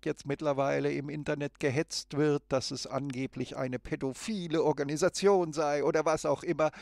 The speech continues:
Also es, man merkt schon, äh, es ist nicht leicht, über die Schiene des, äh, des Kommunenlebens wirklich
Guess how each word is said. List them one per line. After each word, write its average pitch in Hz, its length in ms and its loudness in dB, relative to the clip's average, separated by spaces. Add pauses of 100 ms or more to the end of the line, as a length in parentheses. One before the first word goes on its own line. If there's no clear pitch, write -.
(260)
Also 143 200 2
es, 147 180 -4
man 175 160 2
merkt 190 340 -2
schon, 202 380 2
äh, 180 540 -2 (180)
es 165 220 0
ist 202 180 -4
nicht 220 260 0
leicht, 208 640 2
über 160 220 -2
die 143 160 -6
Schiene 180 800 2 (580)
des, 147 600 0
äh, 131 260 -2 (520)
des 127 280 -2
Kommunenlebens 185 1400 0 (100)
wirklich 185 520 0